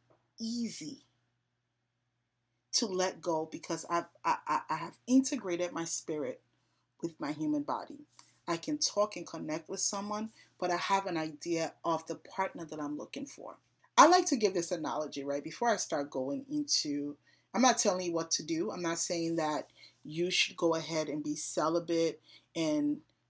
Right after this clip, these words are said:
whatnot. But if you are experiencing a spiritual awakening, if you're in the beginning stages of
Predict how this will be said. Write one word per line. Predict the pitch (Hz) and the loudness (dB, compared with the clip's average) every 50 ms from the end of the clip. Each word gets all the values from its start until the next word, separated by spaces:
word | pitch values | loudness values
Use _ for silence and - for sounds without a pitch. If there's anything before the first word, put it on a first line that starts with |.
| _ _ | _ _
whatnot. | - 165 170 170 165 139 160 156 156 165 - | 2 4 4 4 4 4 0 0 0 0 0
But | - 175 165 - - | -2 -4 -4 -2 -6
if | 185 170 - - - | -6 -6 -6 -6 -2
you | 220 269 339 | 0 2 2
are | 359 330 | 2 2
experiencing | 269 - - - - - 170 165 165 165 165 - - 165 156 | 0 0 -2 -2 0 0 0 0 0 -2 -4 -6 -6 -6 -6
a | 156 | -6
spiritual | - - - 143 139 139 - 160 131 | -8 -6 -4 -6 -4 -4 -4 -6 -6
awakening, | 117 127 131 - - 147 147 147 | -6 -6 -8 -8 -6 -6 -6 -4
if | 151 | -2
you're | 185 214 220 - - | -2 -2 -2 -2 -4
in | 185 180 | -6 -6
the | 165 156 | -6 -6
beginning | 151 - 143 - 147 143 139 147 | -6 -8 -8 -4 -2 -2 0 -2
stages | 143 - - - 139 139 135 135 131 139 143 - - - | -2 -4 -4 -4 -4 -4 -4 -4 -4 -6 -6 -8 -10 -10
of | 160 147 139 | -10 -10 -10